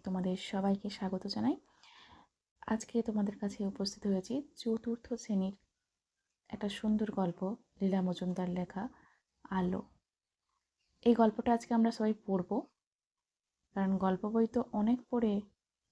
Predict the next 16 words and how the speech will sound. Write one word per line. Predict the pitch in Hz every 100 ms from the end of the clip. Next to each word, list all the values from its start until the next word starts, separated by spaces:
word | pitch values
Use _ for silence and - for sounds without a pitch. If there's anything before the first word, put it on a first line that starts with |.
| _ 226
পুরো | 226 240
যদি | 240 240
একটা | 240 240 240
গল্প | 196 185 190
বই | 196 214
আমরা | 233 233 247
পড়ি, | 233 190 196 247
সব | - - 208
গল্প | 220 208 208
মনে | 196 180
থাকে, | 180 170 185
কিন্তু | - 196
টেক্সটের | 196 196 - 220
বইগুলোকে | 220 220 226 220 226
আমরা | 220 214 -
পড়া | 202 202 262